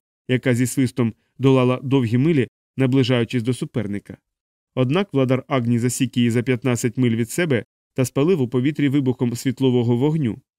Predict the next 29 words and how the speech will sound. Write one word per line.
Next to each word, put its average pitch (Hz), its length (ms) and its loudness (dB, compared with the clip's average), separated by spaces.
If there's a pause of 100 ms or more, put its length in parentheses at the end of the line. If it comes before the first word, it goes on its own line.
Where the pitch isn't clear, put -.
(340)
Потім 131 300 2
перемістив 135 520 2
ту 123 120 -4
саму 123 240 0
силу, 143 400 0 (200)
мов 127 200 2
світляну 127 420 0
голку, 117 420 -2 (220)
і 190 100 0
торкнувся 151 520 0
нею 131 220 4
Рудру, 117 400 0 (300)
спопиливши 135 600 0
того 123 220 2
на 127 80 2
місці, 139 480 -2 (420)
а 214 120 -2
заразом 156 500 0 (180)
і 208 120 -4
пронизавши 147 720 0
склепіння 139 560 -2
за 151 180 -2
його 120 160 0
спиною. 104 520 -4 (600)
Так 131 180 2
була 131 220 2
збережена 127 540 0
честь 131 280 -4
локапалів, 127 580 -4